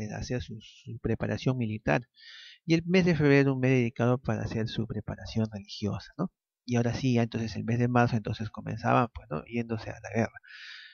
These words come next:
Muy bien, entonces, este, entonces fue así de esa manera como es que ellos incluyeron, entonces, este, los dos meses, ¿no? De enero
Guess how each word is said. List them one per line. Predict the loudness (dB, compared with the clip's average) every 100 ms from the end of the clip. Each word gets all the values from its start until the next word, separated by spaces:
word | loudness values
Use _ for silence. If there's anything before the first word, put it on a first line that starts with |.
| _ 2
Muy | 4
bien, | 4 0 -14 -8
entonces, | -2 0 0 -2 -4 -12 -10
este, | -10 -10 -6 -4 -4 -4 -6 -6
entonces | -2 0 4
fue | 4
así | 4 2
de |
esa | 2
manera | 0 0 -2
como | -4 -6
es | -6
que | -6
ellos | -6 -6
incluyeron, | -6 -4 0 2 2 -2
entonces, | -6 -6 -6 -8 -14
este, | -18 -14
los | -10
dos | -8 -8
meses, | -12 -14 -16 -12
¿no? | -10
De | -8
enero | -6 -2 -2